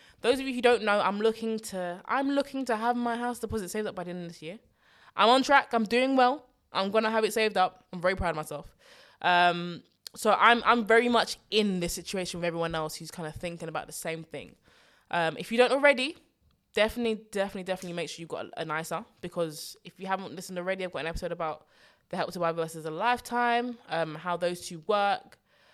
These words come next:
I've got a thread on my Instagram, no, sorry, on my Twitter as well, explaining how they work. But definitely make sure you have a, an isa, um, Lifetime isa, if you don't have one open already,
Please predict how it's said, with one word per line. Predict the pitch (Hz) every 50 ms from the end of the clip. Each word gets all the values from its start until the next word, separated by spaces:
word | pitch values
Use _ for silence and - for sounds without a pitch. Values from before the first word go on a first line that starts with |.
| _ _ -
I've | - 185
got | - -
a | 156
thread | - 190 185 175 180
on | 170
my | 160 151
Instagram, | 180 170 - 185 165 170 170 165 127
no, | 117 131
sorry, | - 156 139
on | 135 143
my | 156
Twitter | - - - - 180
as | 165 160 165
well, | 202 214 226 240 240 226
explaining | 196 - - 208 202 202
how | 196
they | 190 185 180
work. | 185 190 190 196 117 - _ _ - - _ -
But | 170 175
definitely | 165 196 202 - 240 226 226
make | 233 214 202
sure | - - 208 190
you | 190
have | 185 175
a, | 160 - -
an | - 170 160 - - 170 185
isa, | 185 - - 214 247 311 - - _ -
um, | - 170 165 160 160
Lifetime | 160 175 196 208 - 214 202 160
isa, | 180 190 - 185
if | 175
you | 170
don't | 185 175
have | 180 - 190 185 170
one | 175 175 170 170 -
open | - 165 170 - 185 156
already, | 135 160 156 160 165 160 151 160 233 -